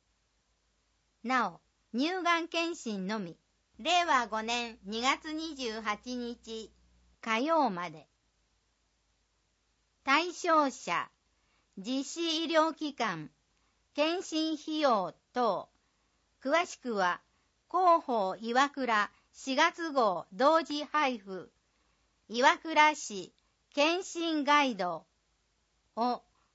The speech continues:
ご確認ください。問い合わせ先、健康課保健予防グループ、保健センター内、電話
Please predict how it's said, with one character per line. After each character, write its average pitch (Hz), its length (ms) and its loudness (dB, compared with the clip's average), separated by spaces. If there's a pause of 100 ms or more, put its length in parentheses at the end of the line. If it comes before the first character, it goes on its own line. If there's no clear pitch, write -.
ご 208 140 -8
確 294 280 2
認 254 280 0
く 220 160 -10
だ 196 180 -4
さ 180 220 -8
い。 - 160 -16 (2250)
問 294 240 4
い 294 80 4
合 285 80 6
わ 285 120 2
せ 262 160 -2
先、 233 640 -4 (960)
健 294 220 2
康 277 440 4
課 233 300 4 (400)
保 262 180 -2
健 302 380 2
予 233 180 4
防 302 280 4
グ 285 180 -4
ル 294 60 0
ー 262 180 0
プ、 165 320 -10 (920)
保 233 120 -2
健 320 300 2
セ 311 200 -2
ン 294 80 -2
タ 285 280 2
ー 208 60 -2
内、 170 300 -6 (800)
電 220 320 0
話 202 260 -2